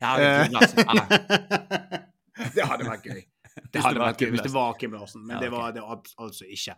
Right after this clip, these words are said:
Speaker 1: Nei, ok.
Speaker 2: Nei, det, det var, eh, det, bandet Kashmir, eh, jeg husker ikke hva sangen heter. Det var sånn at jeg satte meg i bilen for å kjøre til podcasten,
Speaker 1: Mm.
Speaker 2: så måtte jeg gå gjennom de to albumene jeg visste, bare for å finne den låten.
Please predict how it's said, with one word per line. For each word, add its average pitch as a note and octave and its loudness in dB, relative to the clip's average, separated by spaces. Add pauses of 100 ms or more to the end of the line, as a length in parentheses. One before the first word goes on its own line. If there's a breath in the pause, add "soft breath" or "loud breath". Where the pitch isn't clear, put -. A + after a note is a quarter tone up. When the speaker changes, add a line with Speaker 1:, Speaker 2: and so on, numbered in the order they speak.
Speaker 1:
Nei, G#2 -8
ok. F#2+ -10
Speaker 2:
Nei, B3 0 (140)
det, C4 0 (260)
det B3+ -2
var, C4 2
eh, G#3+ -2
det, A3 -2 (200)
bandet A3 -2
Kashmir, G#3+ -6
eh, G#3 0
jeg G3+ -2
husker A#3 -6
ikke G#3+ -6
hva F#3+ 2 (120)
sangen F#3+ -4
heter. D3+ -4
Det G#3 -4
var A3 -4
sånn A3 -2
at - -12
jeg F#3 -6
satte F#3+ -8
meg E3+ -4
i F3+ -4
bilen F#3+ -4
for D#3+ -6
å - -6
kjøre G3 0
til A#3+ -4
podcasten, G#3 -6 (360 soft breath)
Speaker 1:
Mm. A2+ -10
Speaker 2:
så G#2 -6
måtte A#3+ -2
jeg F#3 -6
gå F#3+ 2
gjennom A3 0
de G3+ -4
to - -2 (160)
albumene D3 2
jeg C3 -4
visste, C#3+ -6
bare D3+ -4
for G#3 -2
å - -12
finne A#3+ -4
den F3+ 2
låten. D#3 -4